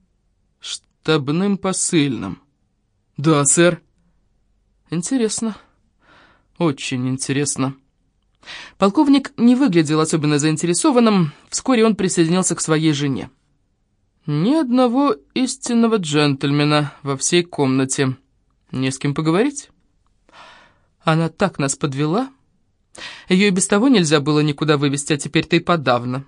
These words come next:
Полагаю, мне надо пойти и пообщаться с её друзьями, но это в последний раз, уверяю.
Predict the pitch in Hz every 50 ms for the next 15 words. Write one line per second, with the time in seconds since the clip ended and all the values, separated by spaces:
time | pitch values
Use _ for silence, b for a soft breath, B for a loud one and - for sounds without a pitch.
0 | _ _ _ _ _ _ _ _ _ _ _ _ _ _ _ _ - 170 156 151
1 | 147 170 170 165 165 170 165 165 160 160 151 - 175 165 - - 185 147 180 170
2 | 170 - 185 175 - 170 - - 185 175 175 165 185 196 170 - 185 202 214 220
3 | 226 240 254 226 202 185 185 185 185 - - 143 147 143 147 - 190 - - -
4 | 185 - - - 147 147 127 143 139 131 117 117 - - 147 143 139 113 117 113
5 | 101 -